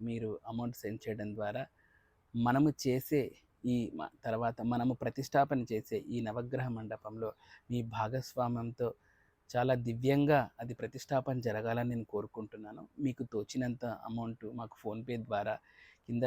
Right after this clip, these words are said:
డిస్‌ప్లే అవుతున్న యూపీఐ ద్వారా సెండ్ చేయగలరని <clears throat> నేను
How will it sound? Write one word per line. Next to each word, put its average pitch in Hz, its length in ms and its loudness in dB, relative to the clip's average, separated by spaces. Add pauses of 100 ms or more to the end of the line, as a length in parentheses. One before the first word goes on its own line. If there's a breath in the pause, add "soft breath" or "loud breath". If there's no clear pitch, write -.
డిస్‌ప్లే 120 340 -2
అవుతున్న 113 280 -2
యూపీఐ 113 320 -4
ద్వారా 110 360 -2 (220)
సెండ్ 117 280 -4
చేయగలరని 113 640 -2 (280)
<clears throat> - 460 10 (320 loud breath)
నేను 123 280 8